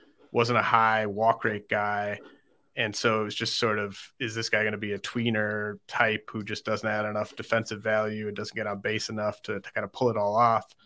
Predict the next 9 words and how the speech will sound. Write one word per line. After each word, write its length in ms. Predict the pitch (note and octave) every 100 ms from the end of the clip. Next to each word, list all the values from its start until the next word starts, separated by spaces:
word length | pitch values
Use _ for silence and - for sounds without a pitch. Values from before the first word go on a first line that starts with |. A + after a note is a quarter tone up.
| _ _ _ _
And 200 | B2 G#2
the 380 | G#2+ G#2 G#2 G2 A#2+
initial 680 | A2 C3+ C3+ A#2+ A2 G#2 -
returns 520 | A#2+ A2+ B2 A2 G#2+ -
with 240 | G#2 G2 - _ _ _
Gonzalez 600 | A#2+ G#2+ G#2+ A2 G#2+ G#2
were 160 | A2+ G#2
that, 300 | G#2 G#2+ - _ - - _ _ -
uh, 360 | A2 G2 G2